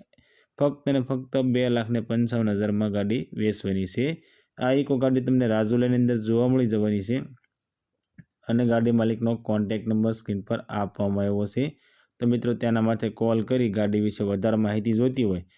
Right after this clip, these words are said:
તો ગાડી માલિકને કોલ કરી વધારે માહિતી મંગાવી શકો છો.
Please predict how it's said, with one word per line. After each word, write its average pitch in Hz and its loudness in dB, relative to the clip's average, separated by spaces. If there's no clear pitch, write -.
તો 117 -2
ગાડી 120 2
માલિકને 117 0
કોલ 110 0
કરી 110 0
વધારે 107 2
માહિતી 104 -2
મંગાવી 101 0
શકો 95 -6
છો. 107 -2